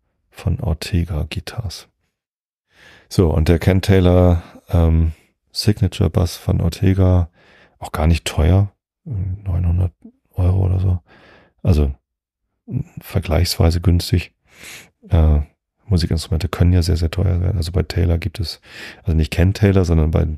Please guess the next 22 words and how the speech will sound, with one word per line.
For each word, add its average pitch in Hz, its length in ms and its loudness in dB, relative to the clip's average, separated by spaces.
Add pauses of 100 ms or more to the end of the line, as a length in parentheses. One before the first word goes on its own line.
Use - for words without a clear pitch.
(140)
Gitarrenhersteller 92 1040 0
Taylor, 87 360 0 (640)
äh, 80 360 2 (100)
wird 90 220 -4
man 80 120 -2
locker 82 280 0
drei, 80 220 -2
viertausend 85 800 -2
Euro 82 420 -2 (680)
los 82 380 2
für - 140 -4
eine 82 100 2
Gitarre 78 420 0
und 82 180 0
nach 80 120 -2
oben 80 480 -2
ist - 160 -8
dann 90 80 -4
auch 82 160 -6
gar 82 140 -4
keine 80 340 -2
Grenze. 98 480 2